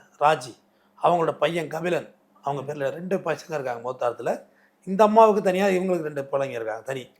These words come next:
Speaker 2: யாருக்கு? சரண்யா.
Speaker 1: சரண்யாவுக்கு. அது
Speaker 2: ம்.
Speaker 1: அவங்களுடைய முதல் கணவரோடது தான்.
Speaker 2: சரி, இவருக்கு?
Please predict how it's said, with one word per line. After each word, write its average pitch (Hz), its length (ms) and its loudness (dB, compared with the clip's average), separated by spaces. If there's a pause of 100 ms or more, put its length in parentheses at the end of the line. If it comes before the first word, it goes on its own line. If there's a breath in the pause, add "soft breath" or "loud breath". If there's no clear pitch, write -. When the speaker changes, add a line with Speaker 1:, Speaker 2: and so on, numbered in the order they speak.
(220)
Speaker 2:
யாருக்கு? 160 640 0
சரண்யா. 170 280 0
Speaker 1:
சரண்யாவுக்கு. 170 540 2
அது 202 200 6
Speaker 2:
ம். 254 40 8
Speaker 1:
அவங்களுடைய 170 520 2
முதல் 170 280 -2
கணவரோடது 139 420 -2
தான். 113 300 -8
Speaker 2:
சரி, 135 300 -4
இவருக்கு? 202 580 -4